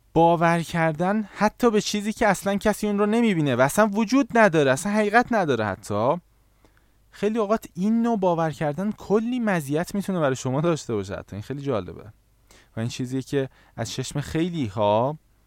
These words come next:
به دور میمونه و اون رو به مسخره می‌گیرن. حتی توی فایل‌های صوتی دیگه وقت صدای نامحدود این رو گفتیم که شما حتی می‌تونید با ورود به یک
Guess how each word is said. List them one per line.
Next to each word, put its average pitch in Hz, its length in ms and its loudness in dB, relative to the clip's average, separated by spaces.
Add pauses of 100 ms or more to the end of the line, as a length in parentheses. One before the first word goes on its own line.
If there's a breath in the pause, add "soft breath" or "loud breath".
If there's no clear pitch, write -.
(260)
به 135 120 4
دور 143 260 2
میمونه 185 280 0
و 120 60 0
اون 123 200 2
رو 160 80 0
به 170 100 0
مسخره 135 520 -2
می‌گیرن. 127 420 -4
حتی 92 300 -10 (2500 soft breath)
توی 170 140 0
فایل‌های 156 380 2
صوتی 175 360 -2
دیگه 165 280 -4
وقت 170 240 -4
صدای 131 340 -4
نامحدود 120 560 -4
این 160 140 -4
رو 165 100 -4
گفتیم 165 360 -2
که 117 120 -8
شما 120 280 -2
حتی 160 360 -2 (420 soft breath)
می‌تونید 170 500 -2
با 147 180 6
ورود 135 500 0
به 165 100 0
یک - 380 -4